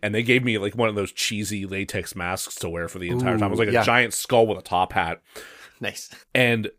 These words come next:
Speaker 1: that thing stank like hell at the end of that night. I cannot imagine what that Shatner mask smells like after all these
Speaker 2: <laughs>
Speaker 1: years.
Speaker 2: So, did not, did not succeed in satisfying whatsoever.
Speaker 1: That sucks.
Speaker 2: Um, I do,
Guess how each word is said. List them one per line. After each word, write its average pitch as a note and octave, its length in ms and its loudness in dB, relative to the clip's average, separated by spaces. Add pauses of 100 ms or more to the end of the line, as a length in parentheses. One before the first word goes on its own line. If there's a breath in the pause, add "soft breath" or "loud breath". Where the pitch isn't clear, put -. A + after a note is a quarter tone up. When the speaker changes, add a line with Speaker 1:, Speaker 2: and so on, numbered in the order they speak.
(120)
Speaker 1:
that - 280 4
thing A#2 220 4
stank A2 420 2
like F#2 160 0
hell A#2 300 2
at F#2 60 -4
the B2 140 0
end A2 120 0
of F#2+ 80 -6
that E2+ 180 -4
night. F#2 400 0
I C#3+ 120 4
cannot B2+ 420 2
imagine G2 440 0
what F#2+ 280 -4
that - 240 -2
Shatner B2+ 440 2
mask F2+ 360 -4
smells G#2 260 0
like G#2 160 0
after G2+ 240 0 (100)
all D4 220 8
these D#4 320 2
Speaker 2:
<laughs> E3+ 100 -2
Speaker 1:
years. - 640 -2 (380)
Speaker 2:
So, G#2+ 380 -8 (760)
did C#3 160 2
not, D3 280 0 (180)
did C3+ 160 -2
not B2 180 0
succeed G2+ 460 -4
in F#2 480 -8 (220)
satisfying F#2 500 -8
whatsoever. - 420 -18
Speaker 1:
That D#3+ 260 -4
sucks. F#2+ 640 -4
Speaker 2:
Um, A#2 40 -2
I A#2+ 40 -2
do, E3 380 -2